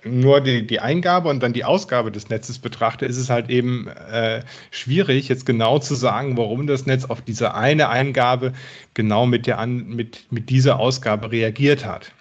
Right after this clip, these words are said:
Ja, das ist halt auch einer der ganz, ganz großen Kritikpunkte an diesem Ansatz generell, ja, dass er, dass er im Sinne einer Erklärbarkeit absolut intransparent ist.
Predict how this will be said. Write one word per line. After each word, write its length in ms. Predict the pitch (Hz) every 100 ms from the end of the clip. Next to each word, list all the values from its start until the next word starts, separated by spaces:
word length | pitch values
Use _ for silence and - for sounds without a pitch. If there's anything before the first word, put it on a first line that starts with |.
| -
Ja, 180 | 104 127
das 200 | 117 117
ist 140 | 131
halt 200 | 113 107
auch 420 | 98 - - 117 -
einer 200 | 123 117
der 200 | 110 110
ganz, 240 | 113 120
ganz 200 | 120 110
großen 320 | - 120 117
Kritikpunkte 720 | 104 127 139 131 147 147 151
an 320 | 117 117 120 - - - - - -
diesem 240 | 113 117
Ansatz 400 | 117 123 117 104
generell, 500 | - 123 139 135 151
ja, 180 | 135 107
dass 200 | 127 127
er, 240 | 120 117 110
dass 280 | 110 107
er 180 | 110 104
im 160 | 104 104
Sinne 300 | 113 135 -
einer 320 | 107 107 -
Erklärbarkeit 1080 | 98 92 - 131 165 117 104 - 107 127 107
absolut 360 | 107 117 117
intransparent 840 | 123 131 107 98 - 95 95 92 -
ist. 240 | -